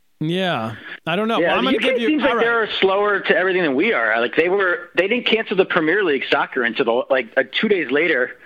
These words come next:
Speaker 2: I was watching a game. I was like, "This is how they're really gonna get Americans to be into soccer finally." Uh, and then finally, they, <laughs> the pressure built and they did cancel. But, like, they seem like they're even slower than us. So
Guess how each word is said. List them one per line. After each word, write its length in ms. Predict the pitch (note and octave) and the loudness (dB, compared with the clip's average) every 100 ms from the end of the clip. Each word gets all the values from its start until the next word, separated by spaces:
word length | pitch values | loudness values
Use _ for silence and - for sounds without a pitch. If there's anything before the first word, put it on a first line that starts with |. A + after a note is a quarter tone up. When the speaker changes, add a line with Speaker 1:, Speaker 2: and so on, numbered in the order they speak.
| - | -2
Speaker 2:
I 60 | C#3 | 0
was 80 | D3+ | 2
watching 260 | F#3+ A#3 | 0 0
a 60 | D#3+ | 0
game. 360 | D#3+ G3+ D3+ | 0 0 0
I 40 | A#2+ | 0
was 100 | B2+ | 0
like, 80 | C3+ | 0
"This 120 | E3+ | 0
is 100 | F#3 | 0
how 140 | F3+ | 2
they're 100 | E3 | 2
really 240 | D#3 E3+ F3 | 2 2 2
gonna 160 | D#3 | 2
get 140 | C#3+ C#3+ | 2 0
Americans 420 | C#3+ C#3 C#3+ C3+ | 0 0 0 0
to 80 | C3 | 0
be 160 | B2 | 0
into 180 | C#3 A#2 | -2 0
soccer 300 | D3 D3+ A#2 | 0 0 0
finally." 380 | A2 A2 A2 A#2 - - - - - | 0 0 0 -4 -6 -12 -10 -12 -4
Uh, 60 | C4 | 0
and 240 | A#2+ A#2 | 0 2
then 120 | B2+ B2 | 0 0
finally, 360 | C3 D3+ D3+ | 0 0 2
they, 280 | C3 A#2 A2+ | 2 0 -2
<laughs> 40 | B2 | -2
the 80 | B2+ | 0
pressure 360 | - D#3+ G#3+ | 0 0 0
built 380 | - D#3 E3+ E3+ | 0 0 0 0
and 80 | D3+ | -2
they 80 | C3+ | 0
did 300 | C3 E3+ D3+ | 0 0 0
cancel. 340 | C3+ C3 B2 | -2 0 0
But, 160 | B2+ B2+ | 0 0
like, 180 | C3 | 0
they 140 | D#3+ D#3 | 0 0
seem 160 | A#3 | 0
like 120 | B3+ F#3+ | 2 2
they're 200 | F#3 F3+ | 2 2
even 140 | E3 D3+ | 0 0
slower 220 | E3+ E3+ | 0 2
than 100 | C#3+ | 2
us. 140 | E3+ - | 0 0
So 220 | C3+ B2+ | 0 -2